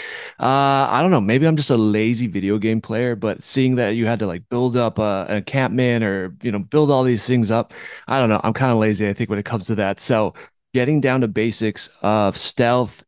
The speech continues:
and just truly being an assassin is what I'm looking forward to. That was so fun. I still remember playing Assassin's Creed One and being like, "This game is insane." So yeah, I'm pumped about it.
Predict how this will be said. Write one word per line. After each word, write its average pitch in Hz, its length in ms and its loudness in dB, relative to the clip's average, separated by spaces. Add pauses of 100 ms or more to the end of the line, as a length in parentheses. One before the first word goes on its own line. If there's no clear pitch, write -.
(100)
and 104 480 -2
just - 280 -6 (260)
truly 117 320 2
being 107 340 2
an 101 80 4
assassin 98 640 0 (320)
is 107 380 0 (200)
what 117 200 0
I'm 127 120 4
looking 123 200 2
forward 123 260 0
to. 95 120 -4
That 117 180 0
was 127 100 -4
so 120 220 0
fun. 107 320 -2
I 98 120 -4
still 135 200 -2
remember 113 380 2
playing 104 420 -6 (260)
Assassin's 110 440 -2
Creed 110 240 2
One 104 200 4
and 98 80 0
being 107 160 0
like, 98 200 -6
"This 127 200 -6
game 131 280 0
is 104 340 -2 (120)
insane." 139 460 0 (480)
So 107 360 2
yeah, 107 340 2
I'm 113 140 -4
pumped 120 220 -4
about 82 260 -6
it. 85 100 -10